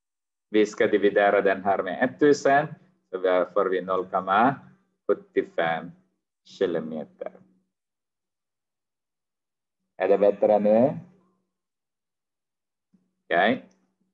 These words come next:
vi ska titta. Jag kanske kan göra så här också, så att det inte bara är såna här längd som ni ser. Det är sju komma fem centimeter, eller?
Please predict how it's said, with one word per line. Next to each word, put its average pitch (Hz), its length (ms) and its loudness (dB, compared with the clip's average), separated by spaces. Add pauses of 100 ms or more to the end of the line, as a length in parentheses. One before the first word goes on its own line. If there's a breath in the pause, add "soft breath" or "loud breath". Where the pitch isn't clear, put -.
(220)
vi 80 60 -20
ska - 160 -6
titta. 90 460 -4 (2000)
Jag 98 180 -6
kanske 95 280 -2
kan 95 180 -6
göra 87 280 -2
så 92 160 -8
här 92 340 -8
också, - 460 -6 (560)
så - 140 -8
att 78 120 -8
det 92 60 -6
inte 87 180 -8
bara 85 260 -2
är 85 40 -6
såna 90 260 -12
här 85 160 -14
längd 87 400 -14
som 90 180 -20
ni 85 100 -18
ser. 85 300 -6 (2250)
Det 85 80 -10
är 76 320 -10
sju 120 240 2
komma 127 300 -2
fem 127 320 0 (1160)
centimeter, 85 760 -4 (480)
eller? 90 260 -12